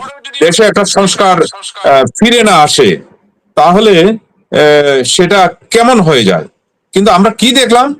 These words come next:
কিছুদিন যেতে না যেতেই, মানে, বিপ্লবের, আহ,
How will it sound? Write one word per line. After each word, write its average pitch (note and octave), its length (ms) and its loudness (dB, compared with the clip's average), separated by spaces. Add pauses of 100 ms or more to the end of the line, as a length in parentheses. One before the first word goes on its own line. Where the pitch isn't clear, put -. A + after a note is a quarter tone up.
(400)
কিছুদিন C4+ 680 2
যেতে G#3+ 380 2
না F3+ 240 2
যেতেই, D#3 520 -2 (540)
মানে, D3+ 420 0 (420)
বিপ্লবের, F#3+ 840 0
আহ, D3 880 -2